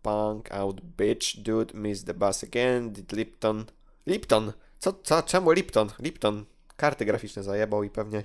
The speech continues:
się teraz ukrywa gdzieś w Stanach. Generalnie. <laughs> I told him you were too high. Okej. Świetnie.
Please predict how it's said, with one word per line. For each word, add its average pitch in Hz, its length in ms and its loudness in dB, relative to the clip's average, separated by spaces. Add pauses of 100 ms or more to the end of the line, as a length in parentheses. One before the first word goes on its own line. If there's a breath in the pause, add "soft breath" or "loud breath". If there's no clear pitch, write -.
się 107 80 -10
teraz 110 300 2
ukrywa 117 320 2
gdzieś 104 140 -6
w - 80 -6
Stanach. 101 300 -4 (640 loud breath)
Generalnie. 101 640 0 (1300)
<laughs> 143 280 8
I 143 40 8
told 143 300 6
him 131 180 2
you 131 60 8
were 135 120 8
too 135 160 2
high. 107 280 4
Okej. 110 440 2 (760 loud breath)
Świetnie. 101 680 -4